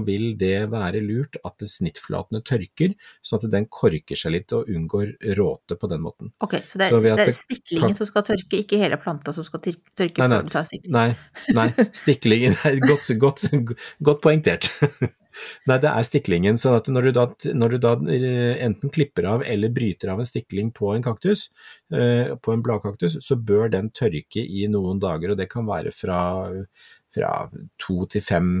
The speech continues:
Speaker 1: fem, seks dager, så kan den ligge på kjøkkenbenken og tørke, og så kan du plante den.
Speaker 2: Ja, det er
Speaker 1: Så det er
Speaker 2: jo
Speaker 1: ganske lenge.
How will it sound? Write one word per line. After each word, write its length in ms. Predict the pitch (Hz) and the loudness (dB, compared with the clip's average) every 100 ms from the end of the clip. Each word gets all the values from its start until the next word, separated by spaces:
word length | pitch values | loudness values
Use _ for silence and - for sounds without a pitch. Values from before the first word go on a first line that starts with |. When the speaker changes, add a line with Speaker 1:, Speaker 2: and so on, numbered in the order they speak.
| 101 - | -2 -2
Speaker 1:
fem, 160 | 90 | -2
seks 260 | 87 80 - | -2 -4 -2
dager, 280 | 95 78 113 | -2 0 0
så 120 | 117 | 0
kan 140 | 104 101 | 0 0
den 100 | 98 | -2
ligge 200 | 82 85 | -4 -6
på 100 | 107 | -6
kjøkkenbenken 560 | 85 - 90 98 - 120 | -6 -8 -8 -8 -6 -4
og 60 | |
tørke, 340 | 120 98 143 240 - - - _ | -2 0 0 -2 -4 -20 -20 _
og 100 | 151 - | -2 0
så 240 | - 156 | 2 2
kan 120 | 151 107 | 4 2
du 80 | |
plante 320 | 98 85 - 73 | 2 0 2 0
den. 140 | 87 - - | 0 -6 -2
Speaker 2:
Ja, 160 | 415 - _ _ _ _ - | 0 0 _ _ _ _ -4
det 60 | 302 | 0
er 140 | 247 | 2
Speaker 1:
Så 60 | 123 | 4
det 20 | |
er 60 | 127 | 4
Speaker 2:
jo 20 | |
Speaker 1:
ganske 240 | 123 - | 2 2
lenge. 280 | 190 131 95 | 2 4 2